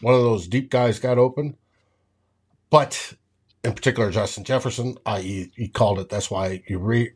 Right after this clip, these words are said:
read it right to left. But he should have modified those underneath routes, right? Hawkinson shouldn't have gone on a flat route three to five yards deep. He should have gone to the sticks.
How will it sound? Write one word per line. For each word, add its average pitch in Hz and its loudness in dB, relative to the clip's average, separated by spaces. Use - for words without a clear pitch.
read 127 6
it 123 4
right 123 6
to 113 -4
left. 139 2
But 131 6
he 135 4
should 151 0
have 131 4
modified 143 6
those 120 2
underneath 107 0
routes, - -10
right? 110 2
Hawkinson 143 2
shouldn't 135 0
have 113 6
gone 120 8
on 110 2
a 87 -6
flat 127 2
route 117 6
three 131 8
to 107 4
five 113 6
yards 101 2
deep. 151 0
He 127 -4
should 117 -2
have 104 -6
gone 113 4
to 90 -2
the 73 -12
sticks. - -2